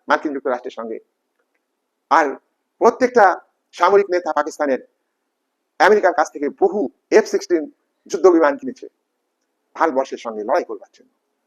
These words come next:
অর্থনৈতিক উন্নয়ন নয়, সামরিক শক্তিকে বৃদ্ধি করতে হবে,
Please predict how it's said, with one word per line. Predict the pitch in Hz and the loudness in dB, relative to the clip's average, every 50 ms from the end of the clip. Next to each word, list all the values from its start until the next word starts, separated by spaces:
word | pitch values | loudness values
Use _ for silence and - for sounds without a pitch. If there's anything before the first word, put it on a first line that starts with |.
| _ _ _ _ _ _ _ _ _ | _ _ _ _ _ _ _ _ _
অর্থনৈতিক | - - - - 320 339 285 294 220 | 0 0 2 4 2 2 2 2 0
উন্নয়ন | 214 180 151 139 127 120 110 107 | 0 0 2 -2 -2 -2 -4 -12
নয়, | - _ _ _ _ _ _ _ _ _ _ _ _ _ _ _ | -18 _ _ _ _ _ _ _ _ _ _ _ _ _ _ _
সামরিক | - - 226 262 311 285 - | -10 -2 2 2 2 2 2
শক্তিকে | 262 262 - 226 220 214 | 0 -2 -2 0 0 0
বৃদ্ধি | - 190 - - | 0 0 -4 -4
করতে | 160 165 - - 151 | -4 -4 -2 0 0
হবে, | 139 131 120 | 0 0 -2